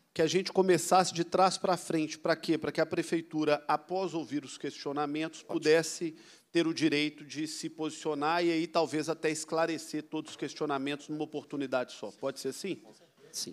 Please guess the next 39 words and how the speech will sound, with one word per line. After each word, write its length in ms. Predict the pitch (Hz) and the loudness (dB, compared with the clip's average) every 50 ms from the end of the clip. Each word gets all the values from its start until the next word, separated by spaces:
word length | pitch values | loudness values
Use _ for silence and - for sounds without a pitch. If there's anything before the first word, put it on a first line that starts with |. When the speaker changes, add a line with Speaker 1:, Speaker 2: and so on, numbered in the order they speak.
| - - | -12 -6
Speaker 1:
Que 60 | - | 0
eu 80 | 151 156 | 2 4
acho 120 | 160 165 | 6 6
Speaker 2:
Se 40 | - | 8
Speaker 1:
que 60 | - 165 | 10 10
Speaker 2:
houver 220 | 156 143 139 170 | 10 12 12 12
Speaker 1:
fica 80 | 170 - | 12 12
Speaker 2:
alguma 160 | 151 151 170 | 10 8 8
Speaker 1:
mais 100 | 165 165 | 10 12
Speaker 2:
outra 240 | 175 190 190 190 175 | 12 12 12 10 6
Speaker 1:
prático. 120 | 160 - | 4 6
Speaker 2:
sugestão, 560 | 170 156 147 156 139 - - - 160 170 175 175 | 2 6 6 8 8 6 8 10 10 10 10 10
o 20 | |
senhor 280 | 170 - - 165 165 156 | 8 6 6 8 6 6
fique 600 | 165 - 170 165 165 - - 170 165 147 - - - - - - - - - - - - - _ - - | 4 4 4 4 4 4 2 2 2 0 0 -12 -14 -14 -14 -10 -10 -12 -12 -10 -14 -14 -14 _ 2 6
à 120 | 139 143 | 6 6
vontade 680 | 135 151 175 185 - - 143 139 143 151 147 131 123 | 8 8 4 4 4 6 6 8 8 6 4 0 -4
de 280 | 104 123 127 123 113 - - - - - _ - | -2 -2 -2 -2 -2 -6 -12 -20 -20 -20 _ 0
contribuir. 720 | - 156 160 151 - 151 151 143 151 147 127 117 101 - - - - - - _ | 4 4 4 6 6 4 4 6 6 6 6 6 4 0 -6 -18 -20 -20 -12 _
Então, 240 | - 156 160 180 185 | 8 10 10 10 8
pela 360 | - - 170 160 160 160 151 | 6 6 8 8 8 8 6
regra 400 | 131 160 147 151 143 139 143 131 | 6 8 8 8 8 8 8 6
aqui 340 | - - - 151 175 214 202 | 6 6 6 6 8 8 6
proposta, 760 | - - 139 120 - 143 156 175 170 - - - - 101 - - - - - | 6 6 4 6 10 10 10 10 10 6 2 -2 -2 -8 -8 -12 -20 -12 -6
a 60 | - | -2
gente 180 | 120 147 151 147 | 0 2 2 6
teria 280 | - 165 147 147 139 139 | 6 6 8 8 6 6
nos 100 | 131 - | 6 2
cinco 480 | - - 131 127 - - 123 110 - _ | 2 2 0 0 0 -4 -6 -6 -6 _
minutos 680 | - 117 123 131 131 131 147 170 - - - - - _ _ _ - - - - | -4 2 2 6 6 8 6 6 4 2 -4 -4 -6 _ _ _ -20 -20 -12 -4
o 80 | - 131 | 0 2
senhor 240 | - - 165 160 | 6 10 10 10
Guilherme 380 | 151 143 143 139 147 143 135 139 | 10 8 8 10 10 10 10 8
Augusto 540 | 127 123 110 120 131 131 - - - - 123 | 6 6 6 6 4 4 2 0 -6 -6 0
Braga 360 | 107 123 123 127 123 117 120 | 4 8 8 8 8 8 6
Moraes, 600 | 117 117 113 123 147 160 156 139 - - - - _ _ _ _ _ _ _ _ _ _ _ _ _ _ | 4 6 8 10 10 10 8 8 4 0 -2 -6 _ _ _ _ _ _ _ _ _ _ _ _ _ _
que 160 | - 147 143 | 4 8 8
é 140 | 139 143 147 | 10 10 10
ex-vereador 920 | 156 151 135 123 143 131 127 120 110 104 120 127 135 151 170 175 160 - | 10 8 6 6 4 4 4 2 2 0 0 2 4 4 4 2 0 -4